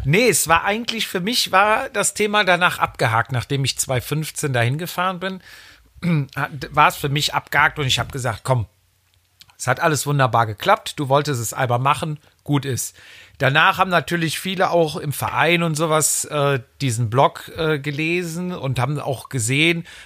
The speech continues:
paar Bilder mal gezeigt, "Oh, so geil." Und dann kamen natürlich auch paar an, "Oh, hast du nicht noch mal Lust zu fahren? Willst du das nicht noch mal mit mir machen?" Und da hab ich dann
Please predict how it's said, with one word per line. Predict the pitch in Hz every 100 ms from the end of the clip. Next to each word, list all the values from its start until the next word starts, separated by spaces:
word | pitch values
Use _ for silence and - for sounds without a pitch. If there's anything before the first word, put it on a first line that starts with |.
| -
paar | 120 113
Bilder | 156 160
mal | 151 156
gezeigt, | 151 - 165 156 -
"Oh, | 135 156
so | 139 127
geil." | 127 151 170
Und | 151
dann | 127
kamen | - 139 151
natürlich | 131 - 139 127
auch | 127 117
paar | 127 117
an, | 127 143
"Oh, | 120 165 170 165 - - - -
hast | - 160 -
du |
nicht | 175 175 180
noch | 180
mal | 160 151
Lust | 175 - -
zu | 151
fahren? | - 156 175 175
Willst | 170 180
du | 165
das | -
nicht | 151
noch | 156
mal | 151
mit | 143
mir | 147 165
machen?" | 160 151 - 165 - - - - - -
Und | 143
da | 131
hab | 139
ich | 151
dann | 143 147 143